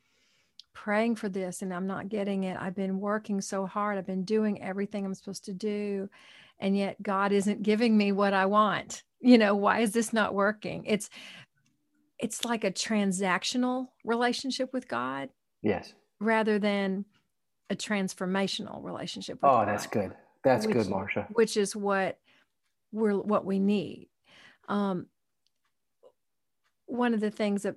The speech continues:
Speaker 1: about your book that I love, it's, to me, it's sort of a combination of a, of a self-help book,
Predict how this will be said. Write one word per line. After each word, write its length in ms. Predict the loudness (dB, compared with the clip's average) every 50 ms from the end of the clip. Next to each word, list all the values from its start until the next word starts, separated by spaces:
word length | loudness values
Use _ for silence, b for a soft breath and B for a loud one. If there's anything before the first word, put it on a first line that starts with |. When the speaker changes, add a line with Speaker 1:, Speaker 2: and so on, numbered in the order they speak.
| _ _ -8
Speaker 1:
about 460 | -6 -6 -2 -2 0 0 0 -2 -2
your 180 | -2 -4 -4
book 500 | -4 -6 -2 0 2 2 2 0 0 -2
that 140 | -4 -6 -4
I 80 | -4 -4
love, 340 | -2 -2 -2 0 0 -2 -2
it's, 240 | -4 -6 -8 -10 -10 -10 -10
to 100 | -6 -2
me, 180 | 0 0 0 0
it's 120 | -2 -4
sort 140 | -6 -6 -4
of 80 | -4 -6
a 40 |
combination 720 | -6 -6 -4 -2 -2 0 0 0 0 -2 -4 -4 -6 -6 -6
of 120 | -6 -4 -4
a, 180 | -6 -4 -2
of 120 | -4 -2 -2
a 60 | -4
self-help 800 | -4 -2 0 2 2 0 -2 -2 -2 0 2 2 0 0 -4 _ _ -6
book, 360 | -2 -2 -2 -2 -4 -6 -10